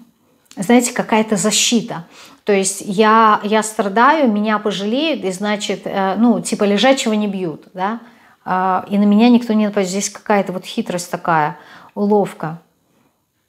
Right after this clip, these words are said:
Надо разобраться вам, а, в сценарии именно страдания. Кто у вас, э, страдал в семье? Вот прям,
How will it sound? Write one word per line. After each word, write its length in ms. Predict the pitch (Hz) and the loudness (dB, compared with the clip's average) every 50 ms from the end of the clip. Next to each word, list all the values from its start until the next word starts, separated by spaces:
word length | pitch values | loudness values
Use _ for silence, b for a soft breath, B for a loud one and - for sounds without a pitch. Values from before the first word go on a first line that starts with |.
| _ _ _ _ _ _ _ _ _ _ _ _ _ _ _ - | _ _ _ _ _ _ _ _ _ _ _ _ _ _ _ 0
Надо 380 | 226 208 220 233 226 226 247 226 | 2 4 6 6 6 4 4 4
разобраться 600 | 214 202 214 226 214 226 247 277 285 - - 190 | 2 2 2 0 2 2 2 2 2 0 -4 -4
вам, 300 | 196 214 226 233 226 - | -2 -2 -2 -2 -4 -6
а, 1300 | 208 202 208 202 196 196 196 190 190 185 180 175 175 165 - - - - - - - - - - - 104 120 - 156 156 - - - - - _ _ _ _ _ _ _ _ _ - | -6 -6 -6 -6 -6 -6 -8 -8 -8 -8 -8 -8 -8 -8 -10 -10 -12 -12 -12 -12 -12 -14 -18 -18 -18 -20 -20 -20 -20 -20 -20 -20 -20 -20 -20 _ _ _ _ _ _ _ _ _ -8
в 240 | - 196 175 175 170 - | -6 -4 -4 -6 -6 -2
сценарии 840 | - - - - - - - 214 208 214 233 254 262 254 254 233 208 | 0 0 0 0 -2 0 0 2 4 4 4 4 4 4 2 0 0
именно 520 | 175 - 214 220 226 233 233 220 220 214 214 | 0 -2 0 2 2 2 2 0 -2 -4 -4
страдания. 1160 | 214 - - - - 208 202 190 185 196 202 196 196 180 170 165 160 160 156 147 147 147 170 - _ _ _ b b b b b b b b b b b b b b b b b b _ _ _ _ _ _ _ _ _ _ _ _ _ _ - | -6 -8 -8 -6 -4 -2 -2 -2 -2 0 0 0 0 -2 -2 -4 -6 -8 -8 -10 -10 -12 -14 -16 _ _ _ b b b b b b b b b b b b b b b b b b _ _ _ _ _ _ _ _ _ _ _ _ _ _ -12
Кто 240 | - - - 294 277 | -10 0 4 6 6
у 100 | 254 226 | 8 6
вас, 400 | 196 180 190 190 185 - - - | 6 4 2 2 0 -2 -6 -6
э, 240 | 190 185 170 170 175 170 | -6 -6 -4 -4 -6 -6
страдал 600 | 170 - - 208 196 180 190 175 165 156 160 165 | -8 -6 -6 -6 -4 -2 -2 -2 -2 -2 -4 -6
в 60 | - | -10
семье? 600 | - - 202 196 190 185 175 170 160 - - - - | -8 -6 -4 -4 -4 -4 -4 -6 -6 -8 -10 -12 -10
Вот 180 | 185 180 180 - | -10 -10 -8 -4
прям, 300 | 202 202 196 190 190 | -2 -2 0 -2 -2